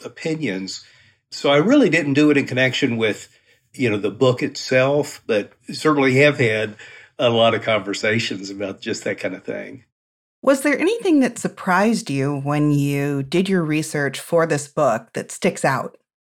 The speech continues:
Speaker 2: in your memory?
Speaker 1: Well, one of the things that did stick out was just what you alluded to, Lee, and that is with psycholinguistics, is how many of the scientific studies in psycholinguistics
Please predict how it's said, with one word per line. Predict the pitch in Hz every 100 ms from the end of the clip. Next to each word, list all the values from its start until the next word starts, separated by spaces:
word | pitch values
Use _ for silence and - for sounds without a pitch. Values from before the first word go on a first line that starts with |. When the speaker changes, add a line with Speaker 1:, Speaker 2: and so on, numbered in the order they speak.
| -
Speaker 2:
in | 151
your | 143
memory? | 131 120 65 147 - _ _ _
Speaker 1:
Well, | 147 147
one | 170 233
of | 175
the |
things | 120 143 139 123
that | 131 110
did | 120 143 123
stick | - 127 -
out | 127 113 113 107
was | 127 117 113 - - -
just | 120 147 -
what | 135 117
you | 139 120
alluded | 117 139 127
to, | 104 101
Lee, | 107 110 113
and | 120
that | 120 120
is | 117 113 -
with | 107
psycholinguistics, | - 131 127 113 113 127 123 117 - 117 104 - - - _ _ _ _
is | 131 - -
how | - 180 180
many | 165 147 143 131 139
of | 123 113 107 - -
the | 117 107 110 - _
scientific | - 143 147 135 143 135 113
studies | - 135 127 120 113 - -
in | 127 104
psycholinguistics | - 127 - 113 113 101 123 120 110 98 -